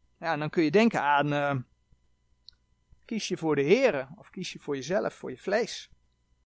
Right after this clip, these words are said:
Ja, en dat kiezen voor het vlees, dat is heel breed. Alles eigenlijk wat het vlees behaagt. Allerlei andere bezigheden plaatsen, ja, boven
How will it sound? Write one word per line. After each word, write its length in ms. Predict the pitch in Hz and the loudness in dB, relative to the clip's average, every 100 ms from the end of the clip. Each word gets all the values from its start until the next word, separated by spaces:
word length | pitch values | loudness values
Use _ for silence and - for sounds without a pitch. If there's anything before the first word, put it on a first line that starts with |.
| _ _ _ _ _ _ _ | _ _ _ _ _ _ _
Ja, 200 | 160 175 | 0 2
en 60 | 160 | 2
dat 140 | 156 | -2
kiezen 280 | 220 208 165 | -2 -4 -2
voor 100 | 160 | -4
het 80 | - | 0
vlees, 420 | 214 180 - - - | 2 2 0 -10 -14
dat 160 | - 147 | -10 -10
is 80 | 135 | -2
heel 200 | 156 156 | 2 2
breed. 460 | 147 220 247 - _ _ _ _ _ _ - _ _ _ _ _ | 2 2 2 -6 _ _ _ _ _ _ -20 _ _ _ _ _
Alles 360 | - 202 185 | -6 -2 -2
eigenlijk 400 | 113 185 180 151 | 2 2 2 2
wat 140 | 156 147 | 0 0
het 120 | - | -2
vlees 360 | 185 190 160 | 4 4 4
behaagt. 640 | - 151 196 127 - - - _ _ _ _ _ _ _ _ _ | 0 -4 -2 -4 -6 -14 -20 _ _ _ _ _ _ _ _ _
Allerlei 520 | 113 180 185 170 170 | -4 0 4 4 4
andere 360 | - 208 170 156 | 4 4 4 4
bezigheden 760 | 175 214 202 185 202 202 220 - | 4 4 0 0 2 2 -2 0
plaatsen, 600 | 170 175 185 - 196 - _ _ _ _ | 2 2 2 -2 -4 -6 _ _ _ _
ja, 200 | 240 147 | -10 -6
boven 760 | 127 135 - 139 139 147 147 | -2 -2 -2 -2 0 0 -2